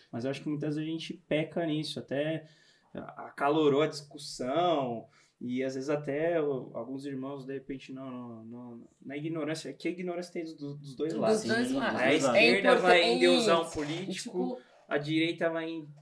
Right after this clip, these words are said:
Speaker 1: endeusar outro, e aí nós, como igreja, às vezes também entramos nessa. Então, assim, eu acho que e-, esse é o problema. A gente tem que ser mais equilibrado,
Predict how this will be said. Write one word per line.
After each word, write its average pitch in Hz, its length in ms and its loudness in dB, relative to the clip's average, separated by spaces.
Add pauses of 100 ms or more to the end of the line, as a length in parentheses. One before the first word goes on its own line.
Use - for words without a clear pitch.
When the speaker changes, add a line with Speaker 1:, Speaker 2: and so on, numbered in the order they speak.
(160)
Speaker 1:
endeusar 151 500 -2
outro, 165 680 -2
e 156 80 -2
aí 156 300 0
nós, 151 300 -4
como 165 240 -8
igreja, 151 280 -2
às 156 60 -2
vezes 160 220 -4 (120)
também 160 300 -4
entramos 160 400 -8
nessa. 170 640 -6
Então, 160 300 -10
assim, 160 380 -10
eu 135 60 -10
acho 147 260 -10
que 175 180 -6
e-, 339 240 -6
esse 185 240 -8
é 175 40 -8
o 175 40 -12
problema. 113 400 -14 (120)
A 110 60 -20
gente 123 280 -20
tem 139 140 -16
que 143 60 -20
ser 147 160 -18
mais 170 420 -12 (540)
equilibrado, 135 880 -4